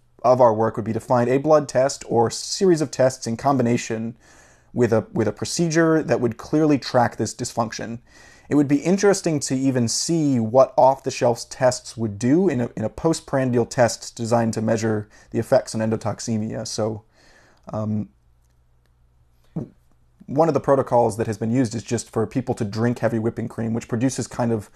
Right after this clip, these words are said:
for a given metabolic health, the maximum amount of endotoxin burden through the absorbed saturated fat, which is a simple test we can do and then measure the, the, the, uh, cytokine markers afterwards.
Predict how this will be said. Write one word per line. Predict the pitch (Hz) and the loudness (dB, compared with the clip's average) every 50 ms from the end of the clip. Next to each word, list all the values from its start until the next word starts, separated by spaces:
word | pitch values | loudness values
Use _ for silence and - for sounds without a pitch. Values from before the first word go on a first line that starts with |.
| - _ _ | -20 _ _
for | - - - 156 139 123 | -10 -2 2 4 4 4
a | |
given | 110 104 131 131 123 117 | 4 2 2 2 2 2
metabolic | 113 113 110 110 101 110 107 107 104 - | 2 2 2 2 2 2 2 2 0 0
health, | - 117 107 101 - - | 0 -2 -2 -2 -4 -8
the | - 110 | -6 -2
maximum | 107 110 113 113 107 - - 123 113 104 107 | 0 2 2 0 0 -4 -4 -4 -4 -2 -2
amount | 107 107 107 107 98 | -2 -2 -2 -2 -2
of | 110 98 | -4 -4
endotoxin | 131 107 110 110 - - 107 104 - 117 107 104 | -4 -2 -2 -4 -4 -4 -6 -6 -6 -8 -6 -4
burden | 107 110 107 104 104 107 | -2 -2 -2 -2 -4 -8
through | 104 - 117 117 | -8 -8 -8 -8
the | 117 117 | -6 -8
absorbed | 117 104 - - 117 110 107 104 | -10 -10 -8 -6 -6 -6 -6 -8
saturated | - - 101 101 - - - 117 110 - | -8 -6 -6 -6 -6 -8 -12 -14 -14 -14
fat, | - - 127 - - _ _ - | -10 -10 -10 -10 -12 _ _ -10
which | 123 120 | -8 -6
is | - 110 | -6 -8
a | 113 110 | -8 -8
simple | - - 113 110 117 | -8 -8 -8 -8 -10
test | - - - - - - | -10 -10 -12 -12 -12 -16
we | - | -16
can | - - 117 | -12 -12 -10
do | 107 113 113 113 | -8 -8 -8 -8
and | 107 110 | -8 -10
then | 107 110 | -8 -8
measure | 120 117 113 - 117 | -8 -8 -6 -8 -10
the, | 113 - 107 110 110 - _ _ _ _ _ | -8 -8 -10 -10 -10 -14 _ _ _ _ _
the, | - 113 - - _ | -10 -10 -10 -10 _
the, | - 120 113 110 113 - _ _ _ _ _ _ _ - | -12 -10 -8 -8 -10 -12 _ _ _ _ _ _ _ -16
uh, | - - - - - - - | -12 -10 -10 -10 -10 -12 -14
cytokine | 127 - 127 127 127 117 - 107 110 | -2 0 2 2 2 2 -2 -6 -8
markers | 113 110 - - - - | -6 -6 -6 -8 -10 -8
afterwards. | - 110 110 - 113 - - - - - | -6 -8 -8 -8 -12 -14 -14 -16 -18 -20